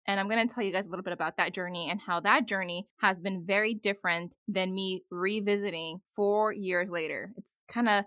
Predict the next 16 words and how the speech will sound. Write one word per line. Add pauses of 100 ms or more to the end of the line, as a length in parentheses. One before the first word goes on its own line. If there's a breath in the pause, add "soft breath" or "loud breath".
I'm
kinda
still
mind
blown
about
this,
but
let's
get
started.
So
back
in
twenty
seventeen,